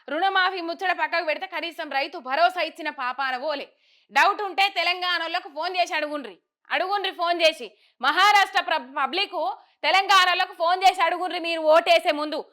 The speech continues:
మంచి సలహా ఇచ్చిండు రేవంత్ రెడ్డి. కాంగ్రెస్ పార్టీ పాలనా విధానం ఎట్లున్నది, కాంగ్రెస్ పార్టీ ఏ విధమైన పాలన అందిస్తా ఉన్నది తెలంగాణ రాష్ట్రంలో అని చెప్పేసి మీరు ఓటు వేసే ముందు తెలంగాణలో మీకు ఎవరైనా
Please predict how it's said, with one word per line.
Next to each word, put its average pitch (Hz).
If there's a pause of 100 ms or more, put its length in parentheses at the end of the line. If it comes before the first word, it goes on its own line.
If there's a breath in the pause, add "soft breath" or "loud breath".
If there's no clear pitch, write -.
(180)
మంచి 311
సలహా 359
ఇచ్చిండు 370
రేవంత్ 330
రెడ్డి. 277 (380 soft breath)
కాంగ్రెస్ 415
పార్టీ 403 (180)
పాలనా 392 (120)
విధానం 392 (160)
ఎట్లున్నది, 359 (400)
కాంగ్రెస్ 403
పార్టీ 359 (200)
ఏ - (120)
విధమైన 403 (140)
పాలన 349
అందిస్తా 339 (100)
ఉన్నది 330 (100)
తెలంగాణ 311 (140)
రాష్ట్రంలో 285
అని 262
చెప్పేసి 294 (400 soft breath)
మీరు 302 (160)
ఓటు 311
వేసే 311 (100)
ముందు 285 (440 soft breath)
తెలంగాణలో 302
మీకు 294
ఎవరైనా 269